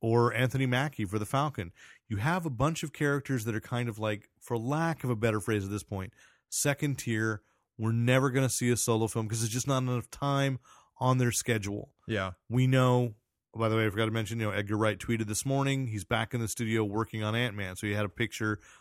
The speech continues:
Speaker 1: which I tweeted out on Fanboy Planet 'cause I was able to do that from my other computer, uh, you know, of, of the guy doing the motion capture for Ant-Man and has the helmet on.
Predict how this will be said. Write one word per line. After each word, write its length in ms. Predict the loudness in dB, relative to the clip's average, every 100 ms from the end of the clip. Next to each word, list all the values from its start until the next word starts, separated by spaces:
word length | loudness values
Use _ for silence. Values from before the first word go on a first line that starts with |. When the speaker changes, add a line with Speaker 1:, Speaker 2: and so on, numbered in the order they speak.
| _
Speaker 1:
which 200 | -8 -2
I 160 | 0 0
tweeted 300 | 0 0 2
out 220 | 4 2 0
on 160 | -4
Fanboy 380 | -4 -4 -2 -4
Planet 320 | -4 -6 -6 -10
'cause 120 | -6
I 40 | -4
was 120 | -4
able 140 | -4
to 60 | -4
do 60 |
that 100 | -4
from 100 | -6
my 80 | -6
other 180 | -4 -6
computer, 480 | -6 -4 -4 -4 -6 _ -20 _ _ -6
uh, 380 | -2 0 0 -2 -6 _ -6
you 80 |
know, 140 | -4 -4
of, 280 | -4 -6 -6
of 300 | -6 -6 -6
the 80 | -4
guy 260 | -2 0 0
doing 220 | -2 -2
the 40 |
motion 320 | -4 -6 -6
capture 380 | -6 -6 -6 -8
for 180 | -6 -6
Ant-Man 360 | -6 -8 -12 -10
and 100 | -8
has 160 | -8
the 80 | -6
helmet 240 | -6 -6
on. 160 | -8